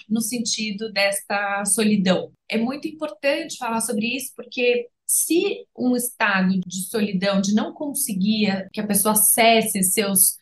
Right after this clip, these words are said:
seus sentimentos e consiga, a partir dele, enfrentar, né, ter energia pra seguir em frente, aumenta muito a chance de tristeza, de depressão, de angústia.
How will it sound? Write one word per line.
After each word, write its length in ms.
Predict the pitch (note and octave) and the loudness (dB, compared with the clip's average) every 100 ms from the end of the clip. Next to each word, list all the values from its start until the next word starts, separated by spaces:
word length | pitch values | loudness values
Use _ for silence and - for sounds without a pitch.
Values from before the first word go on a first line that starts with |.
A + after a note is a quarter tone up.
| F#3+ | -8
seus 220 | F3+ G#3+ G#3 | -4 0 2
sentimentos 1000 | A3 G#3 A3 G#3 G#3+ A3 - G3 - - | 2 2 2 2 2 2 -2 -4 -8 -6
e 140 | A3 - | -4 -2
consiga, 540 | B3+ G#3+ - B3 G#3+ | 0 0 0 0 0
a 40 | |
partir 400 | G#3 G3+ - C#4 | 0 -2 -2 -2
dele, 440 | G3+ G#3+ G3+ F#3 F3+ | 0 2 2 0 0
enfrentar, 1040 | C4 F4 - C#4 B3 - G#3+ G3 F#3 F3+ G3 | 0 -2 0 0 0 2 2 2 2 2 0
né, 200 | G#3+ G#3+ | 0 2
ter 200 | A3+ A3+ | 2 2
energia 760 | A#3 G3 F3+ A3+ B3+ G#3+ F#3+ | 2 0 0 0 0 -2 -4
pra 400 | A3 G3 F#3 F#3 - _ | -2 0 0 -2 -8 _
seguir 340 | - A#3+ B3+ | -2 0 2
em 140 | A3+ G#3 | 2 0
frente, 880 | - A#3+ D4+ C#4 A#3+ - F#3+ E3+ - _ | 0 0 2 2 0 0 0 -2 -6 _
aumenta 600 | A3+ C4 B3+ D#4+ E4+ E4+ | 2 4 2 0 0 -2
muito 440 | D4+ D4+ E4+ D#4+ | 0 -2 -2 -2
a 40 | C#4 | -4
chance 640 | - - A#3+ A#3+ - C4+ G3+ | -4 -4 -4 -2 -4 -4 -2
de 600 | G3+ A3+ A#3 A#3 A3 - _ | -2 -2 0 0 -2 -6 _
tristeza, 720 | A3 B3+ - A3+ G#3+ G3+ F#3+ | -6 -6 0 2 2 2 0
de 160 | F#3+ F#3+ | 0 2
depressão, 1000 | G#3 G#3 G#3 G#3 - G3+ G3 G3 G3 G3 - - | 0 0 -2 -2 0 0 0 0 -2 -2 -6 -6
de 160 | F3 | 0
angústia. 920 | G#3 F#3 G3+ G3+ G3+ - - A#3 B3 | 2 2 0 -2 -4 -4 -4 -2 -4